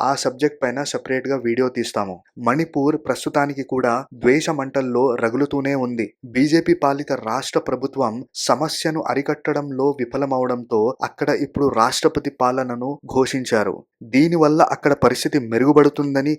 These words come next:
ఇటు కేంద్ర ప్రభుత్వం మరియు కొంతమంది పొలిటీషియన్స్ అనుకుంటున్నారు.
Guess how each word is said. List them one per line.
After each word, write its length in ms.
ఇటు 300
కేంద్ర 260
ప్రభుత్వం 580
మరియు 280
కొంతమంది 840
పొలిటీషియన్స్ 580
అనుకుంటున్నారు. 760